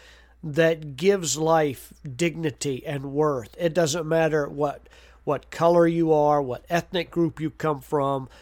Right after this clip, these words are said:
what gender you are, what age you are, what social standing you come from. Um, every person is worthy of being rescued from eternal, uh, damnation and perishing.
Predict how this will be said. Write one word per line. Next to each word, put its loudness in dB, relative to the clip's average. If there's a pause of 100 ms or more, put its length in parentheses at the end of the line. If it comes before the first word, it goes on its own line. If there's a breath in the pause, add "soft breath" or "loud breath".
(140)
what -2
gender 2
you 2
are, 2
what -4
age 2
you 2
are, 2 (260 loud breath)
what 0
social 0
standing 0
you -2
come -2
from. 0 (540 soft breath)
Um, 0 (100)
every 6
person -2
is -4
worthy 0
of -10
being -2
rescued -2
from -6
eternal, -4 (580 soft breath)
uh, -4
damnation -2
and -10
perishing. -8